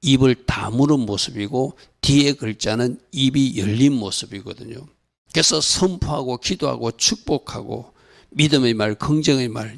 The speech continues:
이런 말 할 때는 입이 열려야 되고, 누군가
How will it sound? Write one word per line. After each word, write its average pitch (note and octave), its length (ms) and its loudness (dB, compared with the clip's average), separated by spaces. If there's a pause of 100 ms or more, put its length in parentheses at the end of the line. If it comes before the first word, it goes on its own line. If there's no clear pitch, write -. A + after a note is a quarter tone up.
이런 G#3+ 320 0
말 C3+ 180 2
할 G2+ 180 -6
때는 B2+ 200 -2
입이 A#2 340 2
열려야 A2+ 380 2
되고, G#2 480 -8 (680)
누군가 E3+ 760 2